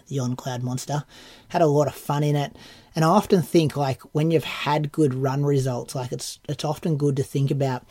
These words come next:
A, what the workouts and stuff you were doing and how your life was kinda set up with your routines and things like that, but what,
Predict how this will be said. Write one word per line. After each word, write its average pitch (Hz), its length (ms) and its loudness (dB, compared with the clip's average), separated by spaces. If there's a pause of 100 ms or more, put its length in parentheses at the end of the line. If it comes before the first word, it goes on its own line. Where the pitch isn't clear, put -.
(340)
A, 175 160 8
what 180 140 6
the 127 80 -2
workouts 147 500 2
and 123 80 -2
stuff 123 260 -4
you 127 60 0
were 113 60 -2
doing 120 320 0
and 120 120 4
how 139 120 0
your 117 140 0
life 127 280 -2
was 143 100 -6
kinda 120 220 -4
set 127 180 -6
up 123 120 -4
with 120 120 -6
your 120 120 -6
routines 127 500 -2
and 123 80 -6
things 131 220 -2
like 113 80 -14
that, 127 240 -6
but - 160 -10
what, 143 280 2